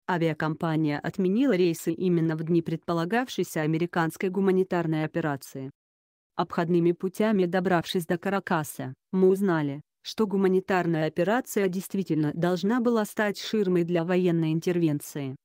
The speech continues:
и только заявление сначала стран лимской группы, в Венесуэле группу Лима называют лимским картелем по аналогии с латиноамериканскими преступными наркокартелями,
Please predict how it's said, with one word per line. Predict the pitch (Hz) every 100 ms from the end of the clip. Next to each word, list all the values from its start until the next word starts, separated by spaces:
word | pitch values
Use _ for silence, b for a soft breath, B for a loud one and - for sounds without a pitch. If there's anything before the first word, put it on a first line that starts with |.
| _
и | 208
только | - 175 - 190
заявление | 190 190 196 180 160 156
сначала | - 202 - 214 208
стран | - 185 185
лимской | 185 180 - 156
группы, | 147 156 143 - 139 - -
в | 175
Венесуэле | 190 202 180 202 170 151 165
группу | 175 202 -
Лима | 180 185 170
называют | 156 156 175 247 208
лимским | 175 180 165 - 180
картелем | - 170 - 175 160
по | 160
аналогии | 190 208 214 196 180
с | 175
латиноамериканскими | 170 156 190 175 175 175 175 165 160 - 165 175
преступными | 170 165 - 302 226 190
наркокартелями, | 175 170 - 160 165 - 208 165 147 143